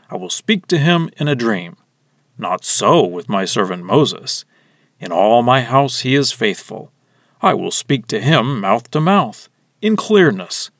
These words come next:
not in riddles. And he will look at the form of Yahweh. Why were you not afraid to speak against my servant,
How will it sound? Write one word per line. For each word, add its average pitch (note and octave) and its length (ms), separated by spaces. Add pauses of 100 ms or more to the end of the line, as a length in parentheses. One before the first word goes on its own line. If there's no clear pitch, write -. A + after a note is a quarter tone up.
not G3 260
in A2+ 200
riddles. F2+ 540 (460)
And F2 160
he A#2 320
will A#2 260
look A#2 380 (160)
at - 160
the A2 60
form G#2 640
of F#2+ 200
Yahweh. F#2 520 (1120)
Why D#3+ 440
were G2 180
you A2 200
not G#2+ 260
afraid G#2 640
to C#3 80
speak - 460
against D3+ 460
my C3 500
servant, G#2 640